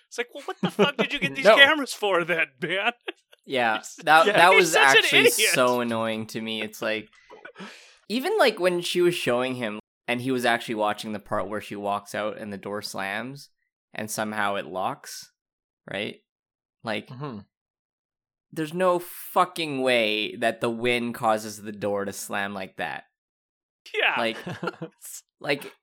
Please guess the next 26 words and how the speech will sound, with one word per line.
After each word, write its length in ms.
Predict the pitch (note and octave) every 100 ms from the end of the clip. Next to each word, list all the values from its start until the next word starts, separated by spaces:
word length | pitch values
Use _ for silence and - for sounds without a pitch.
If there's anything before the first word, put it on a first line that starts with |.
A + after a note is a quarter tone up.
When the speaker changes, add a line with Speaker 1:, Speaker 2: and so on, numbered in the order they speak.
| - G3
Speaker 3:
try 100 | E3+ G#3+
Speaker 2:
Unless 140 | B3 G3+
Speaker 3:
to 60 |
be 60 | G3
Speaker 2:
all 120 | F#3
of 40 | D3+
the 60 |
Speaker 3:
rational 220 | D3+ C4+
Speaker 2:
windows 300 | A#3 A#3 A#3
Speaker 3:
for 60 | G#3+
Speaker 2:
on 40 | G3
the 80 |
Speaker 3:
even 120 | F#3 F#3+
Speaker 2:
other 60 |
Speaker 3:
a 60 | -
Speaker 2:
side 120 | G#3+
Speaker 3:
sec. 120 | G3+ G3+
Speaker 2:
of 40 |
the 60 | F3
Speaker 3:
Like, 100 | F3+
Speaker 2:
house 120 | F#3
are 80 | F#3
Speaker 3:
don't 200 | G#3 A#3+
Speaker 2:
open. 280 | G#3 B2+ A2+ - _
Speaker 1:
Yeah. 220 | G#3 F#3+ E3
Speaker 2:
Yeah. 160 | C#3